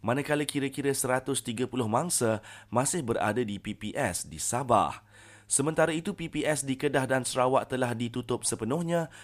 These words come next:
selepas kesemua mangsa dibenarkan pulang ke kediaman masing-masing petang semalam.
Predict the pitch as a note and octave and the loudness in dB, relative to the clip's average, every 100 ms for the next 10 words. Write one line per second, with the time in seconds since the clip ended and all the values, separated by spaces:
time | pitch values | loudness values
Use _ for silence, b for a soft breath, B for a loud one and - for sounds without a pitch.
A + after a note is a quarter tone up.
0 | B - - D3 F#3 F#3 - C3+ C3+ B2+ | B -2 2 2 2 0 0 -2 0 2
1 | G#2+ G2 G2 - B2 G#2+ G#2 G#2 A2+ G2+ | 2 2 2 0 0 0 0 0 -2 -4
2 | G2+ F#2+ A2 C3 A2 G#2+ F#2 G2+ G2+ G2 | -4 0 -2 -2 -4 -4 -2 -2 0 0
3 | G2 F#2+ F#2+ A2 - - F#2 E2+ b b | 0 -2 -4 -2 -2 0 -2 -4 b b
4 | E2 D#2 D2+ G#2+ - B2 G#2+ F#2+ E2+ C2+ | -10 -6 -4 0 2 2 4 2 0 -4
5 | - | -14